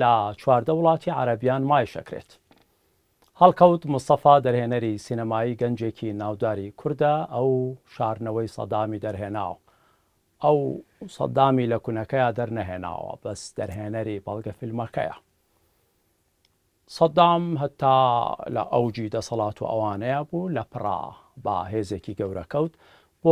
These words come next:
هەموو خەڵک مەراق بوو ئەم چیرۆکە بزانێ.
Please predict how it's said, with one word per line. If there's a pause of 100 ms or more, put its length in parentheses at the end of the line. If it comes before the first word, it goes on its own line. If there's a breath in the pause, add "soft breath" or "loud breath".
هەموو
خەڵک (140)
مەراق (140)
بوو
ئەم (340)
چیرۆکە
بزانێ.